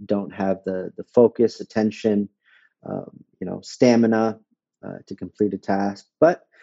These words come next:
they're also very social and creative and expressive and outgoing. Uh, they, uh, make excellent, uh,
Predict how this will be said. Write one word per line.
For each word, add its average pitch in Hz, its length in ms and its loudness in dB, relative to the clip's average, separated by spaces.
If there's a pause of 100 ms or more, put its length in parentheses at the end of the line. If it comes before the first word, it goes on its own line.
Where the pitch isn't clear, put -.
(260)
they're 147 140 6
also 151 240 2
very 135 240 0
social 123 540 0
and 113 120 -6
creative 107 600 0
and 101 80 -10
expressive 107 800 -4
and 98 100 -8
outgoing. 104 840 -4 (440)
Uh, 92 280 -14 (1120)
they, 92 420 -2 (140)
uh, 101 280 -16
make 107 320 -2
excellent, 110 580 0 (580)
uh, - 200 -12